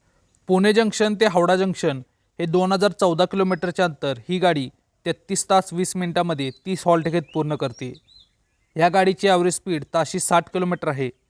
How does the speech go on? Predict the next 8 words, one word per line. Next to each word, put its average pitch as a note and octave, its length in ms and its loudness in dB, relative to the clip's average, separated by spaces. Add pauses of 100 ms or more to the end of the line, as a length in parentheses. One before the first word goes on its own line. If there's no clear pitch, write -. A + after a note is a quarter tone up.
(280)
तर D#3+ 80 -2
मॅक्सिमम F3+ 460 0
परमिसिबल F3 560 0
स्पीड D#3 340 -4 (360)
एकशे D3+ 220 -2
दहा D#3+ 220 2
किलोमीटर D3+ 440 -2
आहे. A#2+ 240 -6